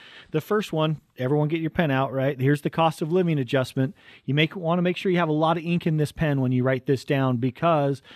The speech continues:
the Social Security cost of living, number one, we had zero last year. Folks, get out the, the, the pen for the big check. Zero point three percent.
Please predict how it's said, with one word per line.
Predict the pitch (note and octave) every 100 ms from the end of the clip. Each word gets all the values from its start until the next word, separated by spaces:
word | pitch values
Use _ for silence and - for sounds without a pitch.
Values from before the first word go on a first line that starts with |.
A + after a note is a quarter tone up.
| - -
the | C3
Social | - G3+ -
Security | A3 A#3 G#3+ F3 D3
cost | - D#3+ G3+ -
of | G3
living, | E3 C#3 C3
number | C3 G3 B3 C4+
one, | A#3 G3+ F#3+ F#3 F3+ - -
we | D#3+
had | D#3+ C3+
zero | A#2+ G3+ C#4 C4
last | A#3 F#3+ E3+ -
year. | D#3+ D3+ D3+ C#3+ _ _
Folks, | - E3+ -
get | - D#3+
out | F3+ F#3
the, | E3+ E3+ _
the, | D#3+ D#3 D3 D3
the | D#3
pen | - E3
for | D3+ D3+
the |
big | D3 F3
check. | - F#3+ F3 - _ - - - _ _ C#3+
Zero | C3+ A#3+ D#4 D#4+ D#4 D4 - _ _ _
point | - A3+ A#3 G3+ _ _ _
three | _ - A3 A#3
percent. | A3+ G3+ - E3 A#2